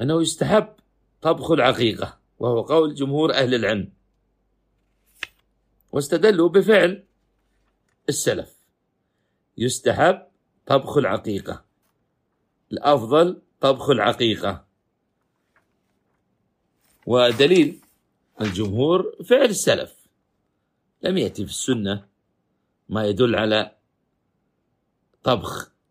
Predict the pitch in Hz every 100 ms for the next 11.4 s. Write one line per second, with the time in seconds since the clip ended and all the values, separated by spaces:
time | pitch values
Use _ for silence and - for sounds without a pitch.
0 | _ _ _ _ - 95 113 110 113 98
1 | 71 107 135 147 147 196 151 170 165 185
2 | 151 110 - 98 - _ _ _ _ _
3 | _ _ _ - 139 101 - 85 113 117
4 | 135 - 95 92 123 151 147 160 131 123
5 | 147 - _ _ _ _ _ _ _ _
6 | _ _ _ _ _ _ _ _ _ _
7 | _ _ _ _ _ _ _ _ _ _
8 | _ _ _ _ - 127 123 - _ _
9 | - 147 139 - 131 131 107 117 120 117
10 | - _ _ - - 139 127 113 - -
11 | 123 123 123